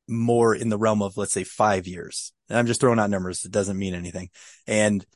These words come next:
maybe on the left side, their goals are more ten, fifteen years down the road, right? Like, they, so that, so, so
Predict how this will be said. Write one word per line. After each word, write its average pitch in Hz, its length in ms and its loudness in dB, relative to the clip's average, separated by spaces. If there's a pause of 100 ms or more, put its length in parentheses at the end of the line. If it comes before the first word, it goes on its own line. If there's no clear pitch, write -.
maybe 113 260 2
on 104 100 0
the 101 60 -6
left 120 160 0
side, 101 240 -2
their 104 100 -2
goals 104 300 -6
are 101 80 -6
more 98 160 -4
ten, 107 300 2
fifteen 101 640 -4 (540)
years 98 300 0
down 92 200 -2
the 90 80 -8
road, 90 220 -6
right? - 260 -6
Like, 101 160 -6
they, 104 320 -6 (140)
so 127 180 2
that, 113 160 2 (300)
so, 110 420 -2 (460)
so 113 340 -2